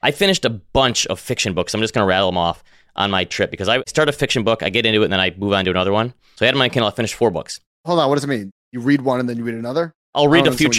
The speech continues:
Speaker 2: just
Speaker 1: chapters,
Speaker 2: said.
Speaker 1: see if I like it, and then I'll just hop onto something else. My Kindle's full of books. So Since We Fell by Dennis Lehane was recommended by my dad. He said, "Hey, there's a lot of twists in this." There are a lot of twists. It was, eh, seven out of ten. "The Old Man" by Thomas Perry is about a guy who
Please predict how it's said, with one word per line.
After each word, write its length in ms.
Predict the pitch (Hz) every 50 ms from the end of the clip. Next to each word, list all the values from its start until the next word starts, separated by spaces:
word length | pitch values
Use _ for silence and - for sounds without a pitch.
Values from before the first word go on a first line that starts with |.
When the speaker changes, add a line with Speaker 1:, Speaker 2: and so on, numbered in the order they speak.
| 135 123
Speaker 2:
just 100 | 123 -
Speaker 1:
chapters, 180 | 131 123 123 -
Speaker 2:
said. 40 |
Speaker 1:
see 60 | - 117
if 80 | 107
I 40 | 113
like 220 | 104 107 110 107
it, 160 | 117 110 - -
and 80 | 101 104
then 100 | 107 101
I'll 120 | 101 101
just 360 | 98 107 - - - - - _
hop 220 | - - 110 110 -
onto 120 | 110 104 98
something 220 | - 101 95 90
else. 140 | 85 80 - - _
My 120 | - 95 92
Kindle's 340 | - - 127 117 107 87
full 200 | - - 113 110
of 80 | 107 -
books. 300 | - 80 - - - - - - - - - - - - - -
So 160 | - - 123 117
Since 240 | - 170 180 175
We 80 | 170 160
Fell 260 | 135 - - 120 123
by 120 | 117 117 110
Dennis 260 | - 110 110 113 - -
Lehane 360 | 107 104 107 104 104 104 98
was 120 | 92 - - - _ _ -
recommended 320 | 107 104 - 104 101 95
by 60 | 95 90
my 120 | 87 87
dad. 280 | 80 107 110 117 113 110
He 80 | 104
said, 160 | 95 - 95
"Hey, 100 | 92 113
there's 140 | 107 101 90
a 20 | 90
lot 120 | 92 92
of 60 | 90
twists 260 | - - 139 127 -
in 80 | 143 127
this." 280 | 123 123 120 - - - - _
There 100 | - 110
are 60 | 120 127
a 60 | 123
lot 140 | 123 127 120
of 40 | -
twists. 360 | - 120 110 110 - - -
It 80 | - 117
was, 380 | 107 107 110 107 98 98 117 -
eh, 380 | 170 175 170 165 156 151 143 139 123 117 -
seven 280 | - - 135 123 117 110
out 60 | 98
of 60 | 92
ten. 240 | - 90 76 71 - _ _ _ _ _ _ _ _ _ _ _ _
"The 100 | 120 131
Old 140 | 151 151 143
Man" 180 | 147 143 139 135
by 80 | 127 127
Thomas 300 | - 135 123 120 117 -
Perry 320 | - - 127 123 127 123
is 60 | 117
about 160 | 101 107 101 101
a 40 |
guy 240 | 98 101 98 98 101
who 400 | 95 107 104 101 98 95 87 85